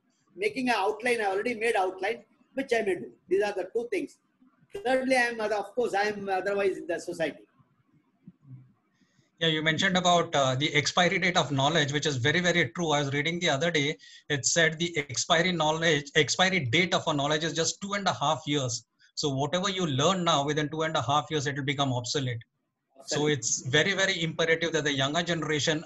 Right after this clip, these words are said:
Speaker 2: keep upskilling themselves to be relevant in society.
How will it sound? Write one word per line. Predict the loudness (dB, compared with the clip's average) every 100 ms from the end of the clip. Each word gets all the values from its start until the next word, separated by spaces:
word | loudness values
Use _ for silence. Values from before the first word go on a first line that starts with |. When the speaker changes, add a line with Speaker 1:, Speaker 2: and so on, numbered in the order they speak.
| -10
Speaker 2:
keep | -8 -8 -4 2
upskilling | 4 4 4 2 2
themselves | 0 2 0 0 -2
to |
be | -2 0
relevant | 2 2 0 0
in | 0 0
society. | -2 -2 -2 -4 -6